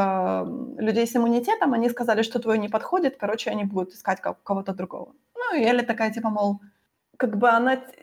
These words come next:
типа, сказала, что она ему верит, но на самом деле, знаешь, было такое ощущение, что она засомневалась в этой, в этом его рассказе, да?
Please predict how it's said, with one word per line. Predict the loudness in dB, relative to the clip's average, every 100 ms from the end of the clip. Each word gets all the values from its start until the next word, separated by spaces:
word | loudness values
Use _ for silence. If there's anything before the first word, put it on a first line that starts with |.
| _
типа, | -2 0 0
сказала, | 2 4 4 4
что | 0 0 4 4 6 4 4 4 2
она | 2 4
ему | 6 4
верит, | 4 4 4 4
но | 2
на | 2
самом | 4 4 4
деле, | 4 4
знаешь, | 4 4 4
было | 4 2
такое | 2 -2
ощущение, | -2 -2 0 0 -2
что | -2 0 2 4
она | 2 0 -2 -6 _ -6
засомневалась | -2 0 2 2 0 -2 -10
в | -14
этой, | -14 -18 _ _ _ _ _ _ -6
в | -2
этом | 0 0
его | 2 2 2 0 -8 _ _ _ 2
рассказе, | 2 4 2 2 0
да? | -2 -2 -2